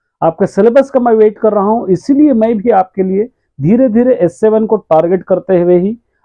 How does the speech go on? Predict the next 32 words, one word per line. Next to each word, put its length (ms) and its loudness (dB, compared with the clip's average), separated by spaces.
आपके 300 -2
लिए 120 2
मैं 160 0
videos 440 0
upload 340 -2
करते 300 -2
रह 140 2
रहा 100 0
हूं। 160 -6
तो 60 -2
my 100 0
dear 240 0
student, 320 -2
ready 240 0
रहिए, 380 0
First 280 -2
September 460 -4
से 160 -4
हम 220 -2
start 420 -2
करेंगे 460 0
एस 180 -2
सेवन 280 0
का। 180 -2
आप 260 -2
comment 340 0
करके 260 0
ज़रूर 320 0
बतलाना 460 -2
कि 60 0
आपका 320 0
syllabus 540 -2